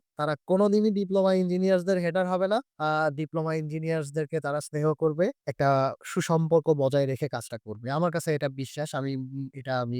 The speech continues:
এই ব্যাপারটা আমি ধারণ করি এবং আমি মনে করি আমার মতো বিএসসি ইঞ্জিনিয়ার যারা আছে তাদের, তারা বেশিরভাগই ডিপ্লোমা হেটার্স না।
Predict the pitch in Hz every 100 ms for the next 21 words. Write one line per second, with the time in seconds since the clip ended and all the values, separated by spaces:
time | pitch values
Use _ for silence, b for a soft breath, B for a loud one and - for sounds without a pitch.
0 | 123 139 131 131 127 131 135 131 139 143
1 | 147 226 202 180 160 165 175 190 208 175
2 | 220 147 170 180 180 180 175 175 165 196
3 | 180 185 185 185 147 151 160 196 202 _
4 | - 180 - 185 226 - _ - 147 156
5 | - 147 156 131 156 - 185 180 175 220
6 | 226 139 147 143 143 139 135 131 120 127
7 | - 123